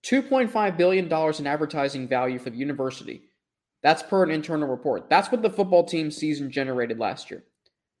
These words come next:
U C football was mentioned fifty thousand six hundred sixty-three times by national and local media outlets. That's up from under ten thousand in Luke Fickell's first season.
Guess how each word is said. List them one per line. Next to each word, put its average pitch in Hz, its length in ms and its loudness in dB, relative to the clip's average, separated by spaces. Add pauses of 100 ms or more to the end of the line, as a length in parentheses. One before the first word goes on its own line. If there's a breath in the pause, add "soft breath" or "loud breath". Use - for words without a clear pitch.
(1600)
U 190 100 0
C 214 180 0
football 196 320 4
was 170 140 4
mentioned 170 320 -2
fifty 214 360 4
thousand 185 340 0
six 185 240 -2
hundred 175 340 0
sixty-three 165 520 -8
times 143 460 -2 (260)
by 135 140 4
national 156 520 0
and 147 100 -2
local 147 240 0
media 139 400 -2
outlets. 87 560 -4 (1300)
That's 160 220 6
up 190 160 2
from 175 320 0
under 170 240 2
ten 175 300 -2
thousand 160 380 2
in 139 60 -6
Luke 147 140 -4
Fickell's 147 320 0
first 139 320 -4
season. - 380 -6